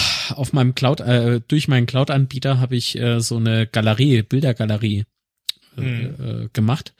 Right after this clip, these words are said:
Speaker 1: Die kann man einsehen, kann ich dir ja den, den Link zuschicken und du kannst es hier verknüpfen, wenn du magst. Kommen immer ab und an mal so ein paar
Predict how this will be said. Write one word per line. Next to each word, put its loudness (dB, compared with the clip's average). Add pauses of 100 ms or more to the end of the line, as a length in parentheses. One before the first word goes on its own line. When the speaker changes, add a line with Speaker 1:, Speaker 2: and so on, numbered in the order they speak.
(560)
Speaker 1:
Die -6
kann 0
man 4
einsehen, 0
kann 0
ich -2
dir -2
ja 0
den, -2
den 0
Link -2
zuschicken -2
und -2
du -2
kannst -2
es -6
hier -4
verknüpfen, -2
wenn 4
du 4
magst. 0
Kommen 4
immer 4
ab -2
und 2
an 2
mal 0
so -4
ein -4
paar -4